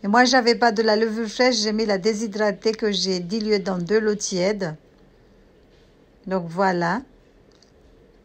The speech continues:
Après, vous allez venir ajouter une cuillère à soupe de sucre semoule. Ça reste facultatif. Et cent dix grammes de yaourt nature. Un pot de yaourt nature. N'importe quelle marque, vous pouvez utiliser.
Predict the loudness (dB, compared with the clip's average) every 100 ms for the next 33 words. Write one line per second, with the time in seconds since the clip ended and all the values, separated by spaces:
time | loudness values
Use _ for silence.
0 | _ _ _ _ _ _ _ -2 0 2
1 | 4 4 4 4 4 6 6 4 0 0
2 | 0 2 2 4 4 4 2 0 -4 -2
3 | -2 -4 -6 -6 0 2 4 2 2 0
4 | -2 -10 -2 0 2 0 -2 -2 0 0
5 | 0 0 0 -2 -4 -4 -8 -20 _ _
6 | _ _ -20 -20 _ -20 -20 -20 -20 -12
7 | -4 0 4 4 2 -2 4 4 4 4
8 | 4 4 0 0 0 0 -2 -2 -2 -6
9 | -18 -20 -20 _ 0 0 2 2 4 4
10 | 2 2 -2 -4 -4 -2 -2 -2 -10 -20
11 | _ -20 _ _ _ _ -20 _ _ _
12 | _ -6 0 2 2 0 2 0 2 4
13 | 2 2 -8 -6 0 0 0 -4 -6 -6
14 | -4 0 0